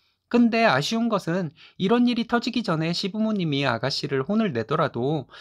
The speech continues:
저한테 못된 소리 못하게 하셨으면 어땠을까 하는 것이에요. 앞으로 더 지켜보려고요. 신우가 또 이상한 소리 하면 그때마다 저도 시원하게 대응하려고 합니다.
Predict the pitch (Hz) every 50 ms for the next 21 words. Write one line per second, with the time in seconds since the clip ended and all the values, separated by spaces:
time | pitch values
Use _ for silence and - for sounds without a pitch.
0 | - - _ - 180 208 220 233 233 - - 208 214 214 196 143 123 147 147 -
1 | 226 226 226 220 226 202 165 120 131 - _ 202 202 - 190 185 202 - 220 -
2 | - 196 190 185 180 143 117 - - 180 180 - 196 196 - - 160 170 190 208
3 | 208 190 143 120 113 - - 113 107 104 107 117 143 180 160 - - _ _ _
4 | _ _ _ _ _ - - - - _ - 175 - - 247 233 240 233 - 165
5 | 160 - - - - 190 180 190 180 156 131 104 107 107 131 180 190 165 - _
6 | _ _ _ _ _ _ - - - 214 226 226 - 214 214 220 214 - - 214
7 | 185 151 151 - 214 214 220 220 220 220 214 208 202 208 208 175 175 202 190 -
8 | - _ _ _ _ - 233 226 - 240 233 233 233 226 226 214 - 147 135 151
9 | 160 156 - 196 208 220 220 214 202 202 180 - 120 120 135 160 175 175 185 180
10 | - 175 170 175 180 185 190 - 135 113 107 104 104